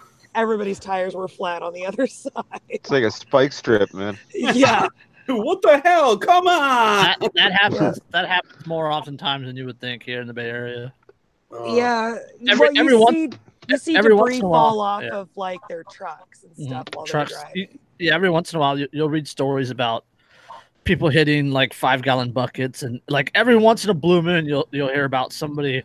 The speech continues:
Speaker 4: a ladder coming off somebody's construction truck and people
Speaker 2: Oh,
Speaker 4: plowing
Speaker 2: shit.
Speaker 4: the ladder.
Speaker 1: <laughs> Final
Speaker 3: Oh.
Speaker 2: Wow.
Speaker 1: Destination.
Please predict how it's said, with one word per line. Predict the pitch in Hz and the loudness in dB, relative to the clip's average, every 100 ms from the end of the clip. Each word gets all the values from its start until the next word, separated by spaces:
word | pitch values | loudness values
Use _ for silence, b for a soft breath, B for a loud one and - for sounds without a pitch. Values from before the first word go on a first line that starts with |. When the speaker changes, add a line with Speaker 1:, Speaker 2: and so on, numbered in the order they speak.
| _ _ - | _ _ -8
Speaker 4:
a | 139 | -2
ladder | 139 139 147 | 2 4 2
coming | - 139 135 | 0 -6 -4
off | 131 | -6
somebody's | - 135 131 | -6 -6 -6
construction | - 123 - 127 - 127 | -8 -12 -8 -10 -10 -14
truck | - 127 117 - | -8 -6 -6 -10
and | 120 - _ _ _ _ _ _ - | -16 -16 _ _ _ _ _ _ -6
people | 160 151 123 | -4 -2 4
Speaker 2:
Oh, | 139 | 4
Speaker 4:
plowing | 127 131 127 | 4 0 -2
Speaker 2:
shit. | 135 117 | -2 -2
Speaker 4:
the | - | -2
ladder. | 127 135 139 - - _ _ _ | 0 2 0 -2 -14 _ _ _
Speaker 1:
<laughs> | 262 269 233 202 | -6 0 2 6
Final | 220 220 | 8 8
Speaker 3:
Oh. | 202 | 8
Speaker 2:
Wow. | 196 160 120 | 8 6 4
Speaker 1:
Destination. | 117 - 202 208 208 185 175 | 2 0 -2 -4 -6 -8 -8